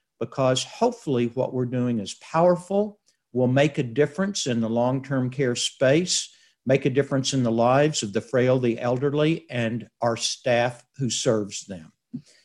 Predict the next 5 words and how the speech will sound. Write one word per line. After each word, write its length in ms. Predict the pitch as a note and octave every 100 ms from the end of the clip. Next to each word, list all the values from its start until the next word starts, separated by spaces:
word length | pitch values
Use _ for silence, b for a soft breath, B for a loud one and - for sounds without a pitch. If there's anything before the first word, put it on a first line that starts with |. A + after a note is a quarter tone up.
| _
So 560 | - - D3+ D3 C#3 - - - _ _ -
covid 340 | F#3 G3+ A3+
nineteen 540 | G3 F#3 F3+ - E3+ D#3
impact, 680 | D3+ D3+ C3+ A2+ G#2+ -
tackling 840 | - D#3+ D#3+ - F#3 F3+ F#3 F#3+